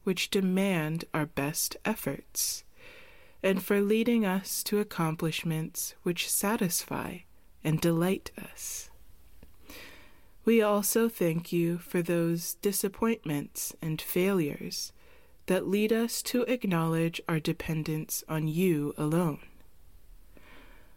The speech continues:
Above all, we thank you for your Son, Jesus Christ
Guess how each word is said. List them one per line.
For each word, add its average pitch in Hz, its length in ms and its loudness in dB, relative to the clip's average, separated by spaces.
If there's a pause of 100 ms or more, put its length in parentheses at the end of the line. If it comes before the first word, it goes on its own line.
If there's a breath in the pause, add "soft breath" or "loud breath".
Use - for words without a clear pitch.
(240 loud breath)
Above 208 420 4
all, 165 480 4 (500)
we 175 120 4
thank 180 460 0
you 190 200 2
for 175 240 -4
your 165 260 0
Son, 165 680 0
Jesus 160 440 0
Christ - 680 -6